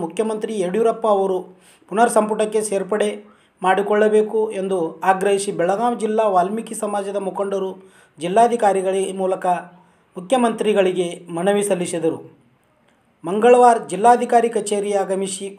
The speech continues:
ವಾಲ್ಮೀಕಿ ಸಮಾಜದ ಮುಖಂಡರು ಈ ಸಂದರ್ಭದಲ್ಲಿ ಪ್ರತಿಭಟನೆ ನಡೆಸಿದರು. ಬಳಿಕ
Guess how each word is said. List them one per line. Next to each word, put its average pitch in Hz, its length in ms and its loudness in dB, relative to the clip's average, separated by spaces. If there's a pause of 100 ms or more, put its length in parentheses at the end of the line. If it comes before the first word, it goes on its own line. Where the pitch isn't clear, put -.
ವಾಲ್ಮೀಕಿ 220 380 0
ಸಮಾಜದ 214 420 -4 (120)
ಮುಖಂಡರು 190 420 -4 (220)
ಈ - 20 -2 (480)
ಸಂದರ್ಭದಲ್ಲಿ 196 560 2 (100)
ಪ್ರತಿಭಟನೆ 220 500 0
ನಡೆಸಿದರು. 180 540 -2 (640)
ಬಳಿಕ 196 240 2